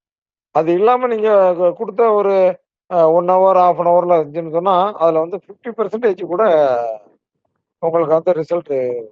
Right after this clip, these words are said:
கிடைக்காது. So, அந்த மாதிரி வந்து நேரத்தை பொறுத்து நீங்க வந்து அந்த வெதர் ரிப்போர்ட்டை கொஞ்சம், ஆ, கவுண்டிங்ல க-, கணக்கு பண்ணி நீங்க பண்ணுங்க.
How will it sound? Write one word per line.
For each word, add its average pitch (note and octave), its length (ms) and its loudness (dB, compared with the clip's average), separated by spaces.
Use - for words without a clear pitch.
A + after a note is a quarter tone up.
கிடைக்காது. C#3 400 -2
So, E3+ 140 0
அந்த D#3 180 -2
மாதிரி F3+ 460 0
வந்து E3+ 240 -6
நேரத்தை E3+ 360 0
பொறுத்து E3 320 -6
நீங்க E3+ 200 -6
வந்து D#3 160 -6
அந்த D#3 160 -2
வெதர் D3 440 -2
ரிப்போர்ட்டை D3+ 320 -4
கொஞ்சம், D3 360 -8
ஆ, C3+ 800 -2
கவுண்டிங்ல D3 460 -2
க-, C3 280 -2
கணக்கு D3 280 -6
பண்ணி E3 200 -6
நீங்க A#2+ 320 -10
பண்ணுங்க. F#2 280 -14